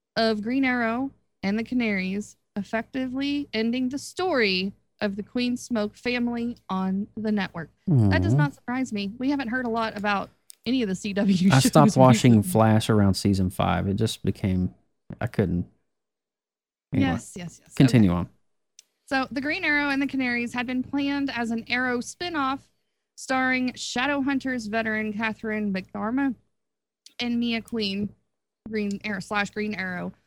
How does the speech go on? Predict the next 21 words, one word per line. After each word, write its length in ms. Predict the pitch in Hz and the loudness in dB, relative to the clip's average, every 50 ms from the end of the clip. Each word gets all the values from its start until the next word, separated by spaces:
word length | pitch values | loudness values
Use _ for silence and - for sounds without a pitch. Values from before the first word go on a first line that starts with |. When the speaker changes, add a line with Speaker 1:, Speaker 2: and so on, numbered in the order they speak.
| _ _ _ | _ _ _
Speaker 1:
alongside 600 | - 220 226 233 233 233 - - 226 214 208 208 | -6 -4 -2 -2 -4 -4 -4 -2 -2 -2 -2 -4
Katie 260 | - - 247 240 254 233 | -6 -6 -6 -4 -4 -4
Cassidy 520 | 240 208 202 208 - - 202 196 196 196 | -4 -4 -4 -6 -8 -10 -12 -12 -10 -10
as 140 | 185 180 190 | -12 -12 -10
Laurel 300 | 196 202 208 202 196 190 | -10 -8 -8 -8 -8 -10
Lance 380 | 214 226 240 233 - - - _ _ _ | -10 -10 -10 -12 -14 -16 -20 _ _ _
slash 340 | - - - 185 180 190 - - _ | -20 -12 -10 -8 -8 -8 -10 -14 _
Black 180 | 180 156 139 - _ _ | -18 -18 -18 -20 _ _
Siren, 380 | 226 226 247 247 247 247 240 - _ _ _ _ _ _ _ _ _ - | -8 -8 -6 -6 -8 -8 -10 -12 _ _ _ _ _ _ _ _ _ -8
and 400 | 202 202 202 196 196 196 190 - - | -6 -4 -4 -4 -4 -6 -6 -8 -6
Juliana 480 | 190 214 240 254 247 233 226 214 208 208 | -6 -6 -4 -4 -6 -6 -8 -8 -8 -8
Har-, 200 | 196 226 208 - _ _ _ _ 202 - _ _ | -8 -10 -10 -12 _ _ _ _ -20 -20 _ _
Carvey, 520 | - 240 240 240 247 254 269 269 277 277 277 - _ _ _ _ _ - | -6 -4 -4 -4 -4 -6 -6 -4 -4 -6 -6 -10 _ _ _ _ _ -16
Harkavy 580 | 202 - 233 233 233 254 277 285 285 302 294 - _ _ _ _ _ _ - | -14 -10 -8 -6 -6 -6 -6 -6 -6 -8 -10 -14 _ _ _ _ _ _ -8
as, 360 | 196 202 202 202 196 196 - - - | -6 -6 -4 -6 -6 -10 -12 -10 -8
uh, 280 | 208 202 190 190 190 185 | -6 -6 -4 -6 -6 -6
Diana 360 | 190 202 208 208 214 214 208 | -6 -6 -6 -4 -4 -4 -4
Drake, 300 | 202 208 214 214 208 214 - 196 | -4 -4 -4 -4 -6 -6 -8 -8
uh, 200 | 190 180 180 180 | -6 -6 -6 -8
slash 280 | - - 190 185 175 | -8 -8 -8 -8 -8
Black 240 | - 180 175 180 | -8 -10 -10 -10